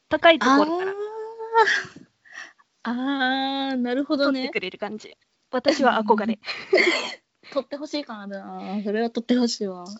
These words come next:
Speaker 1: うん。
Speaker 2: うん、いいな。言われたいわ。
Speaker 1: うん。ねえ。
Speaker 2: <laughs>
Speaker 1: あと最後に。
Speaker 2: うん。
Speaker 1: うん。「突然だけど、この箱の中身何でしょ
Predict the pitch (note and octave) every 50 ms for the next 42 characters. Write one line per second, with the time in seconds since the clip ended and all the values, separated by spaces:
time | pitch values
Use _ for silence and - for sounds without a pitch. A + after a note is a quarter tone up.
0 | - _ - A3 A3 G#3+ G3+ F#3+ G3 G#3 - - - - - - _ _ _ _
1 | _ C4 C4 C4+ C#4 C#4+ D4 D4 D4 D4 D4 C#4+ C#4+ C#4 C4+ C4 D#4+ E4+ E4 C4+
2 | C4 A3+ F#3+ F3+ F3+ E3+ E3 E3+ E3+ F3+ F#3 F#3+ G3 A3+ A#3 G#3+ - - A#3+ A#3
3 | A3 F#3 E3 D3+ D3 E3 E3+ - _ A#3 A#3 _ _ _ _ _ _ C4+ B3+ A#3
4 | A3 G#3+ G#3+ A#3 B3 - - - F4 D#4+ - _ - C#4+ - E4 D#4+ C#4+ - -
5 | C4+ C#4 B3+ C#4+ C#4+ - - - - _ _ _ _ _ _ _ _ _ _ _
6 | _ _ _ _ - - - - - - A#3 A3 - G3+ - - A3+ G#3 G3+ G#3
7 | G3 F#3 F#3+ A#3+ C#4+ C#4 A3+ G3+ G#3+ - _ _ _ _ _ _ _ _ _ -
8 | C#4 A#3+ - _ _ _ _ _ _ _ _ _ _ _ _ _ - - - -
9 | - - A3+ A3+ G3+ F3+ - _ _ _ _ _ _ _ _ _ _ _ _ _
10 | _ _ _ _ _ _ _ _ _ _ - - C4+ - - D#4+ D#4 F#4 F4 F4
11 | F4 F4 F4 - D4 B3+ A3 G3+ G3 - _ _ - - - B3 C#4 C#4 C#4 D4
12 | - - D4+ C#4+ C#4+ C4+ C4+ C4 B3+ B3+ A#3+ G3+ G3 G3+ - G3 G#3+ B3 C#4 D4+
13 | C#4+ B3 A3+ - A#3+ A#3 G3 G#3+ G#3+